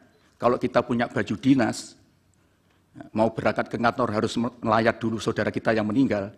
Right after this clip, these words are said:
tidak mungkin kita ganti baju karena mau melayat, baru kemudian dinas pakai baju. Itu adalah unavoided. Begitu juga mungkin perkara kecil mobil dinas. Ya.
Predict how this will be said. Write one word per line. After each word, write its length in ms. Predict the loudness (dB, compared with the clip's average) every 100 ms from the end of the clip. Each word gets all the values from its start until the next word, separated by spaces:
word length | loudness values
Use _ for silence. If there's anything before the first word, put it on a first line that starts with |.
| -14
tidak 160 | -2 0 0
mungkin 240 | 0 0
kita 240 | 0 -2
ganti 320 | -2 -2 -4 -4
baju 480 | -4 -2 -2 -4
karena 240 | -4 -2 0
mau 160 | -2
melayat, 480 | 0 0 0 -4 -8
baru 160 | -6 -4
kemudian 320 | -6 -4 -4
dinas 240 | -2 -4
pakai 240 | -2 -4 -2
baju. 240 | -8 -8 -14 _ -20
Itu 100 | 0 2
adalah 240 | 4 2
unavoided. 400 | 0 -4 -8 -12 -16 _ -20 _ _ _
Begitu 320 | -6 -4 2
juga 80 | 4 4
mungkin 240 | 2 0
perkara 240 | 0 2 2
kecil 320 | 0 0 0
mobil 240 | 0 -2
dinas. 400 | -2 -4 -6 -8 -20 -20 -20 -20 _ _ _ _ _
Ya. 160 | -20